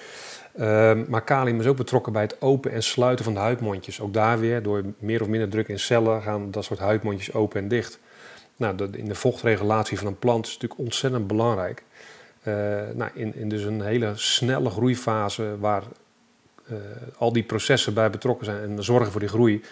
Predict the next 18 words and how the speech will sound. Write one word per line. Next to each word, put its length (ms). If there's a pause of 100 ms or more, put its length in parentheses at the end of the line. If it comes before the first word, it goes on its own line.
(360)
eh, 720
ja, 160
speelt 300
kalium, 540
eh, 400
een 60
van 100
de 60
belangrijkste 480
rollen, 460
eh, 60 (500)
in, 180
in 80
de 100 (180)
plantengroei 460
op 60
dit 120
moment. 400